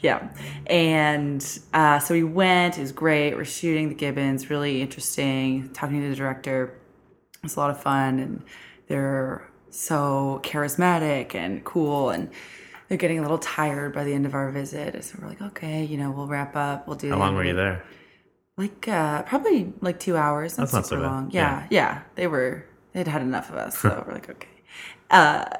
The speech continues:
Speaker 1: and the director says, "Oh, well, you know, why don't we have them sing before you leave?"
Speaker 2: Oh, yeah. Their calls are like,
Speaker 1: Oh, my God.
Speaker 2: I've heard them at, um,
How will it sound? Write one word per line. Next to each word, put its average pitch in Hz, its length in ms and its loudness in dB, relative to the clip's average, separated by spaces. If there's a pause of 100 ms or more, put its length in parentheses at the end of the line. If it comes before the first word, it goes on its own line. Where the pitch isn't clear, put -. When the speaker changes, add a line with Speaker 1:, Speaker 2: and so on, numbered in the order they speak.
(120)
Speaker 1:
and 180 260 2
the 156 80 2
director 143 420 -2
says, - 280 -8
"Oh, 170 80 6
well, 160 340 4
you 147 160 -2
know, 135 220 -2 (460)
why 156 140 -2
don't 156 120 -2
we 151 80 -2
have 143 120 -4
them 131 140 -8
sing 131 600 -6
before 135 340 -6
you 139 340 -8
leave?" - 120 -4
Speaker 2:
Oh, 92 80 4
yeah. 92 320 4 (160)
Their 90 120 4
calls 90 440 4
are 82 80 4
like, 82 240 4
Speaker 1:
Oh, - 360 -16
my - 120 -16 (200)
God. - 120 -16 (340)
Speaker 2:
I've 87 100 0
heard 92 160 6
them 90 200 4
at, 87 200 4
um, 85 380 0